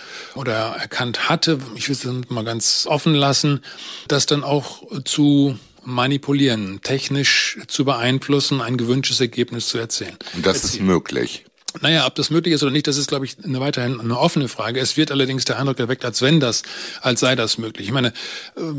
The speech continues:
Speaker 1: wir, wir erinnern uns, wir kennen, äh, die, die Debatte um eben genetisch bedingte Erkrankungen, ja. Und da ist das Thema, äh, fällt mir jetzt mal gerade, ist bestimmt vor Augen, Brustkrebs ist, ist eins der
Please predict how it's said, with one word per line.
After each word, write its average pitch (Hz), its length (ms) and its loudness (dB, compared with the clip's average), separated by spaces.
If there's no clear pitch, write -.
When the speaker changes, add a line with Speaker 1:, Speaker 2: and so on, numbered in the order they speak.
Speaker 1:
wir, 147 200 -4
wir 135 120 2
erinnern 135 260 2
uns, 127 320 0
wir 135 100 2
kennen, 127 380 -2
äh, 131 260 0
die, 120 400 0
die 120 340 -8
Debatte 127 400 -2
um 123 480 2
eben 135 340 4
genetisch 127 640 2
bedingte 127 560 -4
Erkrankungen, 113 1000 2
ja. 131 300 0
Und 120 100 -4
da 117 60 0
ist - 440 -2
das - 140 -4
Thema, 113 480 2
äh, 104 360 -12
fällt 123 140 -4
mir 110 80 -8
jetzt 110 120 -6
mal 104 120 -6
gerade, 110 380 -2
ist 110 140 -2
bestimmt 110 280 -2
vor 110 160 -2
Augen, 117 360 -2
Brustkrebs 120 640 2
ist, - 220 0
ist - 220 -6
eins 113 300 -4
der 104 400 -2